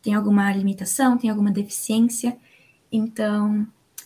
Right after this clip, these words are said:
do meu ponto de vista, assim, como pessoa que viveu a cidade desde criança,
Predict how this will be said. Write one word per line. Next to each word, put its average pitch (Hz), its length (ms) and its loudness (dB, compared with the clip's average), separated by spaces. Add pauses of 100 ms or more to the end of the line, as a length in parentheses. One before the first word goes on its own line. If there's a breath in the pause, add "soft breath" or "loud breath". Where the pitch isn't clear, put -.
(100)
do 226 60 2
meu 220 140 4
ponto 226 220 2
de 220 120 0
vista, 226 280 0
assim, 208 340 0
como 214 280 0
pessoa 214 440 -2
que - 420 -4 (280 loud breath)
viveu 208 300 0
a 214 60 -2
cidade 202 340 -2
desde 196 300 -4
criança, 208 720 -2